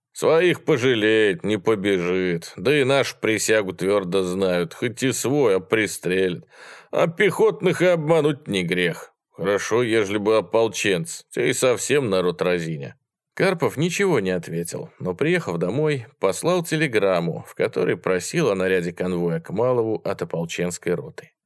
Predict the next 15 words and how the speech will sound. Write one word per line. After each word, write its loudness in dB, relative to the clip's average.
Через 0
два 2
дня -4
Лукьянов -2
утром -2
зашел -4
к -18
нему. -16
Его 2
лицо, 0
красное 0
от -6
мороза, -2
сияло 0
восторгом. 0